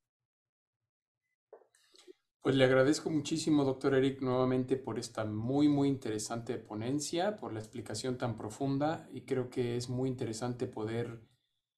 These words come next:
vislumbrar este gran conocimiento a través de los ojos de una persona que nos abre las puertas de, de este tipo de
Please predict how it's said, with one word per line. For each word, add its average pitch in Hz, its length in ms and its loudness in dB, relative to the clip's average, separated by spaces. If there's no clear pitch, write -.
vislumbrar 127 960 4
este 143 280 0
gran 139 280 2
conocimiento 139 520 0
a 143 40 -4
través 131 260 -2
de 143 60 0
los 117 220 -4
ojos 127 240 -4
de 123 80 0
una 120 140 -4
persona 120 420 -6
que 113 100 -10
nos 107 220 -4
abre 120 220 2
las 110 180 -4
puertas 113 720 -6
de, 107 280 -8
de 110 120 -8
este 113 220 -8
tipo 117 400 -8
de 107 440 -6